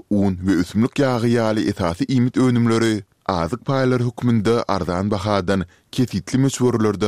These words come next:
raýatlary hüdürlenýär. Emma häkimetler ýurdun aglaby sebitlerinde ýylaty azyk paýlary sol sanda çörek bilen de kadaly üpçün edip bilmeýär. Zaman daýhan birleşigindäki protest çäresine gelen kanun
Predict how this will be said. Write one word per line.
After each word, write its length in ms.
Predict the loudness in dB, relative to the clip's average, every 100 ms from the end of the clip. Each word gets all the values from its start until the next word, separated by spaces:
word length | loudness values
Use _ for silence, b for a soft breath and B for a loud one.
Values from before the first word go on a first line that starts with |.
| 0
raýatlary 440 | 0 -2 0 -2 0
hüdürlenýär. 720 | -2 0 0 2 2 2 0 -6 _ _ _ -2
Emma 300 | 0 2 0 0
häkimetler 560 | -2 0 -2 0 -2
ýurdun 440 | 0 0 0 0 0
aglaby 320 | 0 0 -2
sebitlerinde 760 | -2 -4 -2 0 2 2 2 0 b b
ýylaty 500 | 0 2 2 0 -2 -2
azyk 320 | -2 -4 -6 -2
paýlary 540 | 0 2 2 0 -2 b _
sol 280 | -2 -2 0
sanda 360 | -2 -2 -2 -4
çörek 400 | -2 -2 0 0
bilen 260 | 0 0
de 80 | -2
kadaly 460 | -2 -2 0 -2 -2
üpçün 300 | -4 -2 0
edip 220 | -2 -4
bilmeýär. 640 | 0 2 2 2 0 -2 -8 _ _ _ _
Zaman 460 | -4 -2 0 0 0
daýhan 380 | -2 0 0 0
birleşigindäki 760 | 0 0 0 0 0 -2 -4
protest 420 | -4 -4 -2 -2
çäresine 480 | 0 0 0 -2 -2
gelen 320 | 0 0 0
kanun 400 | -2 0 0 2